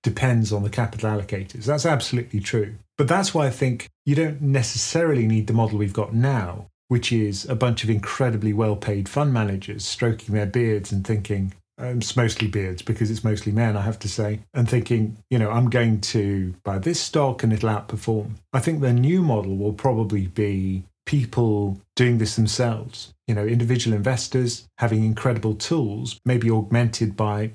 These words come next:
artificial intelligence, but certainly having much more access to data than was ever possible in the past. You don't really need a Bloomberg terminal and a research department to do research anymore.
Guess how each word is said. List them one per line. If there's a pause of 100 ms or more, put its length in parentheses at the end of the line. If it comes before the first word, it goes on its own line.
(120)
artificial
intelligence, (140)
but
certainly
having
much
more
access
to
data
than
was
ever
possible
in
the
past. (280)
You
don't
really
need
a
Bloomberg
terminal (140)
and
a
research
department (140)
to
do
research
anymore.